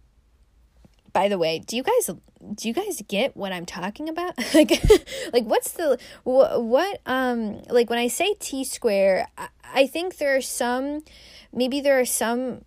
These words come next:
people on the other end who are students of astrology and they like when I'm using the technical terms 'cause they're following along.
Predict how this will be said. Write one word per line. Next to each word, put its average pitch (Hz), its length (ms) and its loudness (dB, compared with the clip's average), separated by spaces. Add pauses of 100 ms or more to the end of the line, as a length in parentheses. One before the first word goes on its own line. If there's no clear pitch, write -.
(160)
people 294 440 2
on 294 220 -2
the 302 400 0 (160)
other 294 300 0
end 320 460 -2
who 254 280 -4 (440)
are 240 120 -2
students 277 440 -4
of 262 80 -2
astrology 269 680 -2
and 240 100 0
they 220 140 -2
like 190 400 0
when 247 160 -2
I'm 254 220 0
using 240 300 -2
the 240 100 2
technical 240 520 -2
terms 240 480 -2
'cause - 220 -8
they're 196 140 -2
following 233 440 2
along. 233 360 0